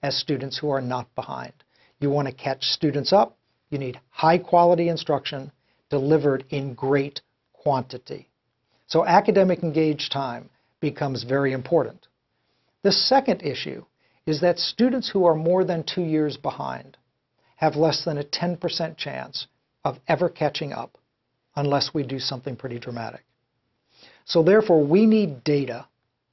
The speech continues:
delivered to us on a regular basis to let us know how these students are doing. Are we accelerating that group of students who are at proficiency? Are we preventing failure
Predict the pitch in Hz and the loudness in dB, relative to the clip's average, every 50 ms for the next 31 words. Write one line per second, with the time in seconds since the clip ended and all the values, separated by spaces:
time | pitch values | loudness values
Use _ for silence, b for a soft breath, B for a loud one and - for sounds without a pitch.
0 | _ _ _ _ _ _ _ _ _ _ _ - 156 147 147 165 190 185 220 208 | _ _ _ _ _ _ _ _ _ _ _ 0 2 4 6 6 6 6 6 4
1 | - - - 185 170 165 160 - 165 151 147 143 139 127 120 127 151 160 156 156 | 2 2 0 2 2 2 2 2 0 -2 -2 -2 -4 -2 0 0 2 2 2 2
2 | 165 160 160 147 123 135 131 127 - - - 101 - - - - - _ _ _ | 4 4 4 2 0 -4 -6 -4 -6 -8 -8 -10 -10 -10 -12 -12 -14 _ _ _
3 | _ _ _ _ - - - 143 139 135 131 151 160 170 180 180 170 - - 160 | _ _ _ _ -8 -6 -4 -2 -2 -2 0 2 2 4 4 2 0 -2 -4 -6
4 | 143 131 127 127 123 127 127 143 - _ _ _ _ - 151 151 151 151 143 151 | -6 -6 -6 -6 -6 -8 -8 -10 -14 _ _ _ _ -2 2 2 2 2 0 -2
5 | 147 143 - - - - 135 123 131 131 - - 139 131 127 113 123 127 123 117 | -2 -2 -4 -6 -6 -6 -6 -6 -6 -8 -8 -6 -6 -6 -6 -4 -4 -4 -4 -6
6 | 110 110 _ _ _ _ _ _ _ b b b b b b 165 170 180 202 196 | -10 -16 _ _ _ _ _ _ _ b b b b b b 4 6 8 8 8
7 | 185 190 180 170 160 160 - - - - - 185 170 165 160 147 135 135 127 127 | 6 6 6 6 4 2 0 -2 -2 2 4 6 6 6 6 6 4 2 -2 -2
8 | 123 127 127 120 139 139 123 - 147 143 - 117 - - - - - 143 127 127 | -4 -6 -6 -4 -6 -6 -4 -2 -4 -4 -4 -4 -8 -8 -6 -4 -2 -2 -2 -2
9 | 123 123 - - - _ _ _ _ _ _ - 175 156 143 139 139 143 135 - | -4 -4 -6 -10 -14 _ _ _ _ _ _ 2 4 4 4 4 2 0 -4 -6
10 | - 127 - - 135 120 - 151 131 - - - - _ _ _ _ _ _ _ | -10 -10 -8 -8 -10 -10 -10 -12 -12 -12 -12 -12 -14 _ _ _ _ _ _ _
11 | _ _ _ _ _ _ _ _ _ _ _ - - 156 165 165 151 165 160 160 | _ _ _ _ _ _ _ _ _ _ _ 2 4 6 6 8 6 6 4 4
12 | 160 - 151 123 147 160 175 170 185 156 139 - - 143 131 127 127 123 123 135 | 2 0 0 2 4 2 2 2 0 -2 -2 -2 -6 -8 -6 -6 -8 -8 -10 -12
13 | - | -14